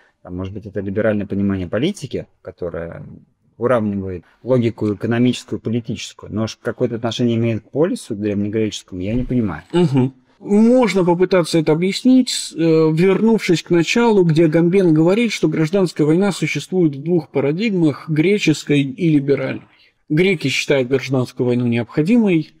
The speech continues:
Speaker 2: а Гоббс считает, что она должна необходимо быть выключена из политического. Но даже сам этот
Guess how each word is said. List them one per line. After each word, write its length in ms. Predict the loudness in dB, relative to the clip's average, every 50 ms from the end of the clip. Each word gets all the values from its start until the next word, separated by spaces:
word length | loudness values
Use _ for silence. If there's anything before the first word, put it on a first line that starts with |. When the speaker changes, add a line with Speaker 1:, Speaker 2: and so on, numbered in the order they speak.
| _ _ _ _
Speaker 2:
а 520 | -2 -2 0 0 -2 -4 -6 -8 -8 -8 -8
Гоббс 440 | -2 2 2 2 2 0 -8 -10 -8
считает, 560 | -6 -4 -4 -2 0 2 2 2 2 0 0
что 220 | -4 -4 -2 0 2
она 200 | 2 2 2 0
должна 480 | 0 0 0 0 0 0 2 2 2
необходимо 560 | 2 0 0 -2 -2 -2 0 0 0 0 2
быть 240 | 2 2 0 0 -2
выключена 800 | -2 0 0 0 0 -2 -6 -6 -4 -6 -4 -4 -4 -6 -6 -6 -6
из 240 | -6 -6 -6 -8 -4
политического. 720 | -4 -4 -4 -4 -8 -10 -12 -12 -14 -16 -20 -20 -20 -20 _ _ _ _ _ _ _
Но 380 | 0 2 4 4 2 0 -2 -8 _ -10
даже 360 | -6 -4 -2 -2 -2 -4 -6
сам 360 | -6 -6 -4 -2 -2 -2 -4
этот 240 | -4 -4 -6 -6